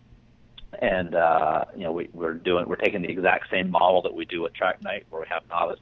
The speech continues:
advanced, intermediate. Um, we're bringing in at least,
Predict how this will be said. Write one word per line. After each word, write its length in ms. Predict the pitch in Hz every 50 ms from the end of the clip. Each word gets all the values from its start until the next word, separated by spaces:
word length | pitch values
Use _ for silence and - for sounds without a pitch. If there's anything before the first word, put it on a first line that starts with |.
| _ -
advanced, 260 | - 80 82 80 - _ -
intermediate. 580 | - 80 80 80 - 92 98 98 107 107 107 - _ _ _ _ _ _ _ - _ _ _ -
Um, 300 | 80 76 76 76 78 85
we're 80 | 82 82
bringing 260 | 87 87 85 85 82
in 260 | 85 82 82 82 80 -
at 180 | - - -
least, 240 | 95 98 98 - -